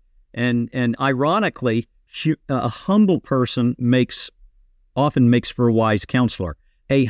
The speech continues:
humble leader makes for a great leader. It's, and it seems, it's counterintuitive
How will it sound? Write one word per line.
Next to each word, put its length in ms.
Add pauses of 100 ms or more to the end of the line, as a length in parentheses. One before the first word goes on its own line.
(160)
humble 500
leader 320
makes 280
for 240
a 60
great 340
leader. 360 (280)
It's, 220
and 180
it 160
seems, 360
it's 180
counterintuitive 800